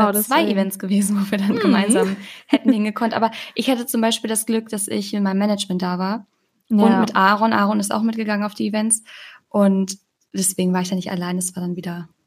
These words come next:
Speaker 1: ganz angenehm. Aber
Speaker 2: Ja.
Speaker 1: ich weiß genau, was du meinst, weil ich hab das jetzt
Speaker 2: Och.
Speaker 1: auch bei ein paar Leuten gesehen, die, von denen ich weiß, dass sie dort nicht so wirklich jemanden kennen. Und
Speaker 2: Mhm.
Speaker 1: man sieht es in den Stories, dass sie so ein bisschen verloren da rumlaufen. Und ich
Speaker 2: Voll,
Speaker 1: weiß
Speaker 2: und du
Speaker 1: einfach
Speaker 2: fühlst dich
Speaker 1: ganz
Speaker 2: so un-,
Speaker 1: genau,
Speaker 2: ja, du
Speaker 1: wie es sich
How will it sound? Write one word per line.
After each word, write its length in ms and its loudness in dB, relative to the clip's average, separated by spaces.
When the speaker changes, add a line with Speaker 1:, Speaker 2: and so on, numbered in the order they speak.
Speaker 1:
ganz 160 0
angenehm. 320 2
Aber 80 4
Speaker 2:
Ja. 60 4
Speaker 1:
ich 80 2
weiß 160 0
genau, 280 4
was 160 0
du 100 -4
meinst, 300 0
weil 140 -2
ich 80 -6
hab 80 -2
das 100 -2
jetzt 120 4
Speaker 2:
Och. 60 4
Speaker 1:
auch 0 -
bei 100 -2
ein 100 2
paar 220 0
Leuten 300 0
gesehen, 360 0
die, 320 4
von 220 0
denen 100 2
ich 160 0
weiß, 280 2
dass 100 -6
sie 80 0
dort 220 -2
nicht 220 -2
so 100 -8
wirklich 200 -6
jemanden 240 0
kennen. 360 -2
Und 220 -2
Speaker 2:
Mhm. 220 4
Speaker 1:
man 200 4
sieht 180 4
es 100 -2
in 140 2
den 120 2
Stories, 440 0
dass 160 -6
sie 80 -8
so 80 -2
ein 80 -2
bisschen 340 -2
verloren 500 0
da 100 0
rumlaufen. 800 -2
Und 100 2
ich 80 6
Speaker 2:
Voll, 60 4
Speaker 1:
weiß 140 4
Speaker 2:
und 80 2
du 40 4
Speaker 1:
einfach 120 -2
Speaker 2:
fühlst 280 2
dich 100 2
Speaker 1:
ganz 140 2
Speaker 2:
so 200 2
un-, 180 6
Speaker 1:
genau, 380 2
Speaker 2:
ja, 140 -8
du 100 -6
Speaker 1:
wie 60 6
es 80 4
sich 100 2